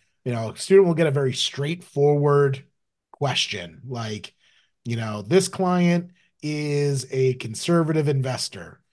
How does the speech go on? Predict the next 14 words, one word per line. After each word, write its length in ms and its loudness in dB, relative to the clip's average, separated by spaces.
Should 240 -2
you 100 0
put 220 -2
them 200 0
in 380 -8
A, 440 -2
stocks, 880 -2
B, 540 -2
options, 1000 -2
C, 560 -4
Bitcoin, 880 -2
or 240 0
D, 380 -2
bonds?" 920 -8